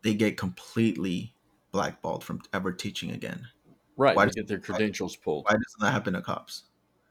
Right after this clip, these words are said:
Speaker 2: Because, I would say because education is tied together in a federal way, and police is, are tied together in states' ways.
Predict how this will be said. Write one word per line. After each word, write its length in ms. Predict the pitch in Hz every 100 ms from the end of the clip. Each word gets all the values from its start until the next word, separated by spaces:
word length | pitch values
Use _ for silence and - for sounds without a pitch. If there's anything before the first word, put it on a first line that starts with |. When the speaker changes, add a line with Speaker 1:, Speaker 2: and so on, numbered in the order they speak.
| _ _ _ _ _ _ _ _ _ _ _ _ _ - - - - _ -
Speaker 2:
Because, 720 | 143 - - 135 131 117 113
I 100 | 117
would 200 | 131 110
say 220 | - 143
because 360 | 165 - 123 107 -
education 720 | 117 110 107 123 135 131 110
is 180 | 104 -
tied 280 | 113 107 107
together 340 | 107 107 101
in 80 | 95
a 40 |
federal 400 | - 117 110 98
way, 320 | 90 92 95 - - _ _ -
and 260 | 104 95 92 _ -
police 400 | 110 117 110 -
is, 100 | 95 -
are 100 | 101
tied 320 | - 101 98
together 360 | 92 95 90 87
in 120 | 82
states' 420 | - 110 107 107
ways. 440 | 73 78 87 -